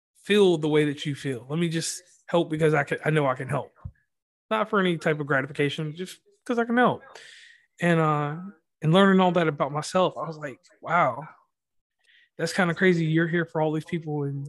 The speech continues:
you don't worry about yourself, you know, or anything like that. You don't have any way to take care of yourself." And it took, um, it took a village. It took a lot of people to just reach out to me. They're like, "Hey, you're this strong person, but these strong people need help."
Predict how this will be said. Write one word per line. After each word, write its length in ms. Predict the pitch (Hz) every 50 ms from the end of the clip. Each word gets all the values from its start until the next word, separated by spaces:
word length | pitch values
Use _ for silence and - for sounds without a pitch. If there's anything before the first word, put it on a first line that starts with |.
| 156
you 80 | 147 143
don't 300 | 147 156 165 160 143 135
worry 300 | 139 147 160 165 160 156
about 260 | 151 151 156 156 - -
yourself, 380 | - - - 156 156 160 160 - _ - _
you 160 | 160 165 156
know, 380 | 143 143 139 143 143 147 147 156 - _ _ - _ _ _ _ _ _ _ _ -
or 120 | 139 156
anything 260 | 160 165 160 160 160 156
like 160 | 151 156 151
that. 160 | 165 151 139
You 120 | 139 156 151
don't 300 | 147 156 156 156 143 147
have 340 | - 160 156 151 151 147 143 - _ _ _ _ _ _ _ _ _ _ _ -
any 240 | 165 165 160 156 156
way 200 | 156 160 160 160
to 360 | 160 156 151 143 139 143 139 - -
take 180 | - 160 156
care 160 | - 180 175
of 40 | 180
yourself." 240 | 170 151 - 156 135
And 80 | 156 156
it 80 | 147 -
took, 180 | - 165 160 - - 143
um, 160 | 147 156 160 - -
it 120 | 160 156 151
took 140 | - 160
a 40 | 165
village. 320 | 151 160 175 202 196 156 143
It 100 | 123 -
took 120 | 151 135
a 40 | 131 131
lot 100 | 131 135
of 40 | 143
people 320 | - 165 151 151 147 147 -
to 120 | - - 139
just 220 | 143 143 135 -
reach 200 | 143 147 151 151
out 100 | 156 127 -
to 80 | -
me. 60 | 147
They're 100 | 143 143
like, 160 | 123 117 107 -
"Hey, 300 | 165 160 156 127 117 - - - - _ _ _ _ _ _ _ _ _ _ _
you're 180 | - 165 214 247
this 140 | 247 220 -
strong 300 | - - 170 160 156 147
person, 400 | - 180 214 226 - - 160 151
but 100 | 139 -
these 180 | - 196 220 -
strong 300 | - - 220 202 196 190
people 320 | 202 202 196 202 165 151
need 200 | 147 139 131 139
help." 300 | 175 196 202 151 - -